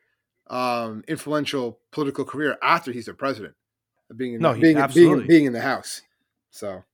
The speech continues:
Speaker 2: Yeah.
Speaker 1: a
Speaker 2: And that's
Speaker 1: major
Speaker 2: actually one
Speaker 1: force
Speaker 2: of
Speaker 1: there.
Speaker 2: the, he was one of the first presidents to, uh, to be photographed. John Quincy Adams actually might be the first president to be photographed.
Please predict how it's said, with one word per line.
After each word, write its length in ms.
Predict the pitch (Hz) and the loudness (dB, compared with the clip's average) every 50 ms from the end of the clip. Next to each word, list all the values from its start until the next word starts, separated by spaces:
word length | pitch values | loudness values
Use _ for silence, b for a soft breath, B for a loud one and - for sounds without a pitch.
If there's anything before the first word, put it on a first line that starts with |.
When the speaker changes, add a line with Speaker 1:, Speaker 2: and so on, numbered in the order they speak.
| _ - | _ -16
Speaker 2:
Yeah. 220 | 110 110 107 107 - _ _ _ _ _ _ _ _ _ _ _ _ _ - | -14 -12 -12 -14 -16 _ _ _ _ _ _ _ _ _ _ _ _ _ -10
Speaker 1:
a 40 | - - | -2 4
Speaker 2:
And 100 | 185 185 | 6 6
that's 140 | 220 240 - | 8 8 6
Speaker 1:
major 40 | |
Speaker 2:
actually 200 | 254 - - 185 | 2 2 2 2
one 100 | 180 175 | 4 6
Speaker 1:
force 80 | 165 160 | 6 6
Speaker 2:
of 60 | 147 | 6
Speaker 1:
there. 80 | 143 143 | 4 2
Speaker 2:
the, 80 | 147 | -2
he 80 | 147 185 | -4 -4
was 120 | 233 226 | -4 2
one 120 | 254 247 208 | 4 4 4
of 80 | 170 | 4
the 60 | 147 143 | 4 2
first 320 | - - 165 151 - - | 2 0 0 0 0 0
presidents 400 | - 147 165 - 147 127 120 - | 0 0 0 0 -2 -6 -6 -6
to, 160 | - 127 120 | -4 -4 -2
uh, 140 | 117 - - | -2 -4 -6
to 180 | - - 127 117 | -10 -10 -10 -6
be 240 | 120 123 120 117 | -6 -4 -4 -6
photographed. 580 | 110 - 151 - - - 120 107 104 107 - _ - 123 | -4 -4 -2 -2 -2 -2 -4 -6 -8 -10 -12 _ -14 -8
John 180 | - 165 226 | -6 -6 -6
Quincy 240 | 233 - 233 - 196 | -6 -10 -10 -8 -6
Adams 220 | 180 165 156 139 - | -6 -6 -8 -8 -8
actually 340 | 147 151 151 - - 143 123 | -8 -8 -8 -8 -8 -6 -4
might 300 | 117 113 123 160 180 - | -2 -2 -2 -2 -2 -4
be 80 | 127 | -6
the 120 | 117 117 113 | -8 -8 -6
first 240 | - 123 117 - | -6 -10 -10 -8
president 320 | - 117 107 104 104 104 104 | -10 -12 -12 -12 -14 -16 -18
to 40 | - | -18
be 80 | 98 | -20
photographed. 480 | 92 - 92 - - 82 73 - - | -18 -18 -16 -14 -12 -12 -14 -14 -16